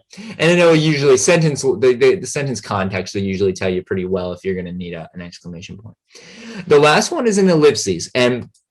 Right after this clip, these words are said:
the, you know, the three dots, kind of the dot, dot, dot, you know, the, the kind of universal symbol for waiting, you know, kind of that there's something else to come.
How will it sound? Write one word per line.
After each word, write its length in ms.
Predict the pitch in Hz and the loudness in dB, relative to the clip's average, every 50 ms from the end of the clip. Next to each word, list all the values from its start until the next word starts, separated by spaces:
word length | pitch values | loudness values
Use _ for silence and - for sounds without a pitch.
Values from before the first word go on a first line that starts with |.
| _ _ _ _ _ _ - - _ _ - | _ _ _ _ _ _ -16 -16 _ _ -14
the, 360 | 120 120 123 123 123 117 113 | -2 4 4 6 6 6 4
you 80 | 127 | 4
know, 80 | 135 127 | 2 2
the 140 | 117 120 117 | 4 2 2
three 240 | - 180 185 202 190 | 4 4 4 4 4
dots, 340 | 160 160 139 120 117 - | 6 6 6 4 4 2
kind 160 | - 147 143 139 | 0 0 2 2
of 60 | 127 | 4
the 80 | 120 117 | 4 4
dot, 300 | 113 135 139 151 147 - | 4 4 4 4 4 4
dot, 280 | 147 135 120 110 101 | 4 4 4 2 2
dot, 300 | - 117 104 98 90 82 - | 0 0 2 2 0 0 -2
you 120 | 98 110 110 | -2 -2 0
know, 200 | 110 107 107 101 | 2 2 2 2
the, 440 | 95 104 101 98 95 95 95 98 - _ _ _ _ _ _ _ _ 117 107 - _ | 2 2 0 2 0 0 -2 -4 -8 _ _ _ _ _ _ _ _ -20 -20 -18 _
the 240 | - 123 135 147 139 | -6 -2 0 0 2
kind 180 | 127 170 175 165 | 4 4 6 6
of 80 | 156 156 | 6 6
universal 460 | 180 185 180 170 180 180 160 175 156 | 6 6 6 6 6 4 4 4 2
symbol 460 | 160 - 175 170 165 160 165 160 151 | 2 2 4 4 6 6 6 6 6
for 280 | 151 - 156 151 143 123 | 4 4 4 6 6 8
waiting, 580 | 123 131 135 131 123 113 98 92 92 95 101 | 8 8 8 8 8 8 6 4 2 0 0
you 160 | 123 127 131 127 | 2 4 4 4
know, 140 | 123 123 127 | 4 4 4
kind 320 | 127 147 139 131 131 127 | 2 2 2 2 4 4
of 120 | 123 123 | 4 4
that 140 | 123 127 113 | 4 4 4
there's 180 | 135 123 113 - | 4 2 2 2
something 340 | - 160 151 139 143 135 135 | 2 2 2 2 0 0 2
else 280 | 127 127 131 - - | 2 0 0 -2 -4
to 100 | - 120 | -4 -4
come. 280 | 107 131 117 104 98 | -2 0 -2 -2 -2